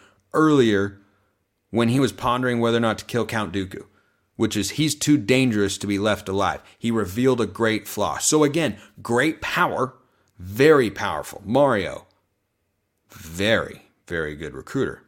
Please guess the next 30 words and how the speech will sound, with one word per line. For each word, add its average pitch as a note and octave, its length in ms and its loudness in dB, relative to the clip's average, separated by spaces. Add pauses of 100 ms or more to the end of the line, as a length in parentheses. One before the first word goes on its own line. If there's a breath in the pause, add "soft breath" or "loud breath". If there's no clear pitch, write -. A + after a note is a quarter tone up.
But D3 340 2 (480)
there's D#2+ 220 -12
this E2+ 120 -10
big G#2 240 -4
flaw D3 380 0
over G#2+ 220 0
here. F#2+ 420 -2
It's - 120 -20
hard D2+ 200 -10
to D2+ 140 -12
ignore. F2 400 -8 (1120)
All - 80 -12
right, F2 200 -4
so - 120 -12
Mario F2+ 240 -2
Cristobal, G#2+ 400 -2
Mace F#2+ 220 -4
Windu, F#2 340 -8 (460 soft breath)
which G2 200 -2
brings B2 300 2
us C#3 320 0
to - 160 -10
Dan F#2 360 -4
Lanning. A2 360 -6 (1700)
What A2 180 0
else D3+ 240 2
could G#2+ 220 -6
Dan A2+ 320 -2
Lanning G#2+ 480 -4 (340 soft breath)
be F2 460 -4